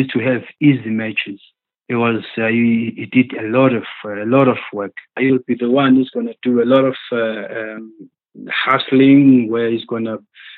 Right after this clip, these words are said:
be going around tackling, uh, the defenders. So they will give me those, uh, spaces of, uh, creating something or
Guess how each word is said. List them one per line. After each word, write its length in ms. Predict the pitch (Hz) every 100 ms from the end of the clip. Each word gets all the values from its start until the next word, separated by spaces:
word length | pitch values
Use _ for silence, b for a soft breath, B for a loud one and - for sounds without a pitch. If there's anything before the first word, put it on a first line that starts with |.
| B
be 100 | - 113 123
going 220 | 123 123
around 600 | 120 117 117 123 117 107 -
tackling, 420 | 127 120 123 123 117 113
uh, 140 | 110 107
the 80 | 113 -
defenders. 580 | - 131 127 120 127 127 _ b b
So 120 | - 123 120
they 100 | 131
will 220 | 143 127 131
give 140 | 131 123
me 180 | 123 123 120 127
those, 280 | 131 120 101 110
uh, 120 | 107 104 -
spaces 480 | 120 120 120 120 110 110
of, 60 | - -
uh, 280 | 110 107 107 _ _ _ _ _ -
creating 520 | 131 120 120 127 120 -
something 520 | 117 117 117 117 113
or 160 | 107